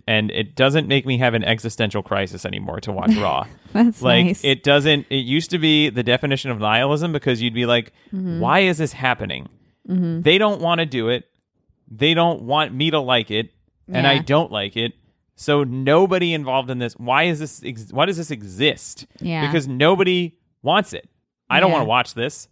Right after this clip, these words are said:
Speaker 1: They don't like doing <laughs> it. So,
Speaker 2: Mm-hmm.
Speaker 1: I mean, and it's like those poor wrestlers and people who are just trying to do it who want, who, who do care,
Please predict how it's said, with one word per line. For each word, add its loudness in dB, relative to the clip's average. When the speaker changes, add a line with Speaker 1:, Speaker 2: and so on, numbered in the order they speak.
Speaker 1:
They 2
don't 2
like -2
doing 2
<laughs> -14
it. -2
So, 0
Speaker 2:
Mm-hmm. -2
Speaker 1:
I 0
mean, 0
and -2
it's -4
like 0
those -4
poor 0
wrestlers 0
and -8
people -4
who 2
are 0
just -6
trying 0
to -2
do 4
it 4
who 0
want, 4
who, -4
who -8
do 2
care, 0